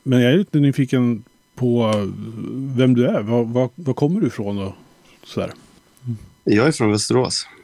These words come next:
Speaker 1: Mm.
Speaker 2: Och, eh, det var så det började också med att vi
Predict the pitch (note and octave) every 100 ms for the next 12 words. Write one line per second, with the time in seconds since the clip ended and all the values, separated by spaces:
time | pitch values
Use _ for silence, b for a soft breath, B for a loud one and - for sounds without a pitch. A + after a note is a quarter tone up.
0 | _ - D#3 - _ _ _ _ _ -
1 | B B B B B B A2 - _ -
2 | A2+ A2+ G#2+ G#2 - - - A2 A#2 A#2
3 | A2 G2+ G#2 A2 B2 G#2+ G2+ - G#2 G#2
4 | G2+ - G#2 G2+ G2+ G2 G2+